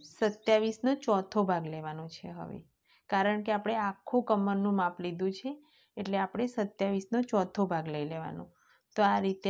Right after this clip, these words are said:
આપણે ચાર વાર પટ્ટીને વાળી દેવાની અને જેટલી કમર આવી હોય એનો ચોથો ભાગ લેવાનો. છાતીમાં આપણે બીજો ભાગ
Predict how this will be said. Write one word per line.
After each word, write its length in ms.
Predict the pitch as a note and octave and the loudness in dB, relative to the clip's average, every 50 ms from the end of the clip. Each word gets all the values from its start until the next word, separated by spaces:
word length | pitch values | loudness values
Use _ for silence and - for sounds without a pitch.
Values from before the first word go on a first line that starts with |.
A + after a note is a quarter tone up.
| F#3+ | 0
આપણે 260 | F#3+ F#3+ - G#3 B3 E4+ E4+ - - _ _ _ _ _ _ - | 0 0 0 0 0 0 -2 -6 -14 _ _ _ _ _ _ 4
ચાર 220 | A3 G3 G3 G3 F#3+ G3 | 6 8 8 8 6 4
વાર 140 | G#3 A#3+ B3 - | 4 2 2 0
પટ્ટીને 480 | - G#3 G3+ - - - G3 F#3 F3+ F3+ | 0 0 0 0 -2 -2 -2 0 -2 -2
વાળી 320 | F3+ F3 E3 D#3+ E3 E3+ E3 D#3 | -4 -4 -4 -4 -6 -6 -6 -6
દેવાની 440 | D#3+ E3 E3+ F3 F3+ G3+ B3 D4 D4 - _ _ _ _ _ _ _ _ _ _ | -6 -4 -6 -4 -4 -4 -4 -6 -8 -12 _ _ _ _ _ _ _ _ _ _
અને 180 | - G3 G#3 A3 G#3+ F#3+ | -2 2 4 4 4 4
જેટલી 440 | G#3 A3 G#3+ G#3+ - - A3+ C4+ C4+ C4 | 4 2 2 0 -4 0 2 2 2 4
કમર 340 | - A3 G#3+ G#3 G#3 G#3+ G#3+ G3+ | 2 2 2 2 2 2 4 4
આવી 260 | F#3+ F#3+ G#3 B3 C#4 C4+ A#3+ | 4 4 6 6 6 6 4
હોય 180 | A#3 A3 G#3+ - - G#3 | 4 2 2 0 0 0
એનો 140 | G#3 G#3 A3+ A3 - | 0 0 0 0 0
ચોથો 320 | - G#3 G3 G3 - A#3+ A#3 | 2 2 2 2 2 2 4
ભાગ 200 | G3+ G3 F3 E3 E3 D#3 | 4 4 2 2 -2 -4
લેવાનો. 300 | D#3 D3+ D3+ D3+ E3 F3+ - - - | -6 -6 -8 -8 -10 -12 -14 -16 -4
છાતીમાં 540 | - A3 G3 F#3+ F#3+ - A#3 A#3 A#3+ A#3+ A#3 | 2 4 4 4 4 2 0 2 2 2 2
આપણે 180 | A#3 A3+ A#3+ A3 A3+ | 2 0 0 0 0
બીજો 220 | A#3 A3 G#3 C4+ C4 B3 | 0 2 2 2 4 6
ભાગ 160 | B3 A3 G3+ | 4 4 4